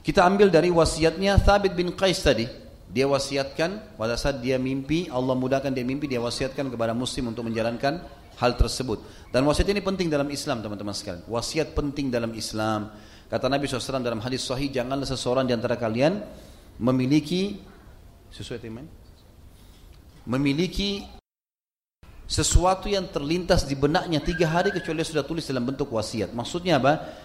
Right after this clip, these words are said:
Misal antum punya utang sama seseorang, tulis wasiat, teman-teman. Ditinggalkan untuk istri, untuk anak. "Saya punya utang sama si fulan, saya mengharap tangan, tanah saya di sini diwakafkan." Kita tinggalkan wasiat, gitu kan?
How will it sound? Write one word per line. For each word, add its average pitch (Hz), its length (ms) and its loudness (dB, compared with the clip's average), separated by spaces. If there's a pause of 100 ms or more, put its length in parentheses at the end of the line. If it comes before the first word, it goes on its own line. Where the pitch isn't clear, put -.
Misal 143 320 0
antum 143 240 0
punya 143 240 -2
utang 143 320 0
sama 110 240 -2
seseorang, 110 480 -2 (480)
tulis 208 240 4
wasiat, 156 400 -2
teman-teman. 107 400 -8 (840)
Ditinggalkan 120 480 0
untuk 123 160 -6
istri, 123 320 -4
untuk 107 240 -4
anak. 120 560 -2 (160)
"Saya 123 240 -4
punya 127 160 -4
utang 123 320 -6
sama 110 240 -8
si - 80 -10
fulan, 117 640 2 (480)
saya 127 640 0
mengharap 120 400 -4
tangan, 110 400 -4
tanah 110 240 -2
saya 120 240 -4
di 113 80 -4
sini 110 320 -6
diwakafkan." 113 800 -4
Kita - 240 -6
tinggalkan 156 480 -4
wasiat, 127 400 0 (400)
gitu 101 160 -4
kan? 117 160 -4